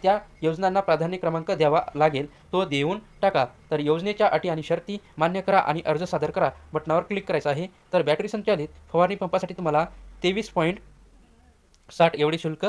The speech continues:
भरावे लागणार आहे, म्हणजे तेवीस रुपये तुम्हाला फक्त शुल्क भरावे लागणार आहे. त्यासाठी मेक पेमेंट या बटणावर क्लिक करायचं आहे. पेमेंट करण्याचा पर्याय निवडा.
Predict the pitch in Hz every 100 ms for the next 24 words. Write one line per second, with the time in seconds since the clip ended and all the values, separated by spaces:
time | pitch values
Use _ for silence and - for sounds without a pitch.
0 | 233 _ _ 147 156 156 147 139 131 165
1 | 226 185 196 190 170 165 151 135 - 185
2 | 269 - _ _ _ _ _ _ _ _
3 | _ _ 190 185 202 156 151 147 165 185
4 | 143 - 165 180 208 233 _ _ 170 208
5 | - 190 165 156 - 139 151 165 170 175
6 | 175 175 151 147 147 175 196 - - 180
7 | 214 196 165 143 - 151 180 196 196